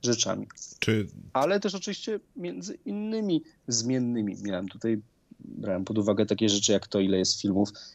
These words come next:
Speaker 1: debiutantów, ile jest filmów przedstawicieli
Speaker 2: Mhm.
Speaker 1: młodego pokolenia, średniego pokolenia, starszego pokolenia. Chciałem, żeby to była możliwie jak najbardziej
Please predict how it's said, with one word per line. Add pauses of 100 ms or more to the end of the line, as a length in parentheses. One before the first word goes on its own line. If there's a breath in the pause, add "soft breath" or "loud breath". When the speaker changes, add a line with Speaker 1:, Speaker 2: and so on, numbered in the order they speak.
(260 loud breath)
Speaker 1:
debiutantów,
ile
jest
filmów
przedstawicieli
Speaker 2:
Mhm.
Speaker 1:
młodego
pokolenia, (100)
średniego
pokolenia,
starszego
pokolenia. (400 loud breath)
Chciałem,
żeby
to
była
możliwie
jak
najbardziej